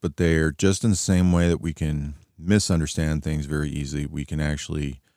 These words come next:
get through to people and build a little rapport doing the most impersonal and practical method possible in order to gain that advantage that we're looking for. So understand, like, if somebody came into a store and said, "Hey, do you have this item?" And you're like, "No, sorry."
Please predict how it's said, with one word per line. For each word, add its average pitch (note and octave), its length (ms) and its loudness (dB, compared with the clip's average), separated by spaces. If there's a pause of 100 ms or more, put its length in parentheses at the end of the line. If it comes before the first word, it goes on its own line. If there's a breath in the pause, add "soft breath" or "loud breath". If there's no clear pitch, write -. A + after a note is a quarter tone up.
(960)
get F2+ 200 2
through D2 640 2 (540)
to D2+ 120 -8
people D2 540 -4
and D2 240 -4
build F2+ 180 4
a F2 40 4
little D#2+ 200 4
rapport D2+ 460 0
doing C#2 640 -2 (580)
the D#2 60 -4
most D#2 340 -2
impersonal D#2 560 -2
and D2 140 -4
practical D2+ 360 -2
method D2 280 -6
possible D2+ 580 -4 (840)
in D#2 80 -2
order D2 240 2
to C#2+ 220 -4 (200)
gain E2+ 220 4
that D2+ 140 4
advantage D2+ 400 0
that D#2 100 -8
we're D2 100 -4
looking D2+ 280 -4
for. D2 280 -6 (600)
So - 140 0
understand, B2+ 340 6
like, A2+ 120 6
if F#2 100 0
somebody B2 240 4
came A2+ 200 4
into F#2 200 4
a D#2 40 2
store G2 400 6
and F2+ 100 4
said, F2+ 180 2
"Hey, G2 180 6
do F2+ 100 2
you F2+ 100 2
have F#2 340 2
this D#2+ 180 -2
item?" D#2+ 520 0
And F2 100 -4
you're E2 120 2
like, D2 140 -4
"No, D2 240 -2
sorry." D2 440 -6